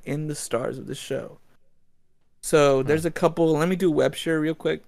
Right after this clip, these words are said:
Speaker 2: All
Speaker 1: There's
Speaker 2: right.
Speaker 1: a couple
Speaker 2: Yeah, no,
Speaker 1: pictures
Speaker 2: man,
Speaker 1: right
Speaker 2: I see.
Speaker 1: here
Speaker 2: <laughs>
Speaker 1: of them with her. I think this is her right here in the corner. And then, uh,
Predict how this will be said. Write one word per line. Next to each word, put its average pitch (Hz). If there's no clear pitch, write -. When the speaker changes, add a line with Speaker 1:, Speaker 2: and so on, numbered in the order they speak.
Speaker 2:
All 107
Speaker 1:
There's 160
Speaker 2:
right. 156
Speaker 1:
a 180
couple 190
Speaker 2:
Yeah, 185
no, 190
Speaker 1:
pictures 170
Speaker 2:
man, 160
Speaker 1:
right 127
Speaker 2:
I -
see. 151
Speaker 1:
here 156
Speaker 2:
<laughs> -
Speaker 1:
of 135
them 147
with 143
her. 143
I 139
think 185
this -
is 123
her 139
right 123
here 135
in 131
the 135
corner. 143
And 143
then, 143
uh, 143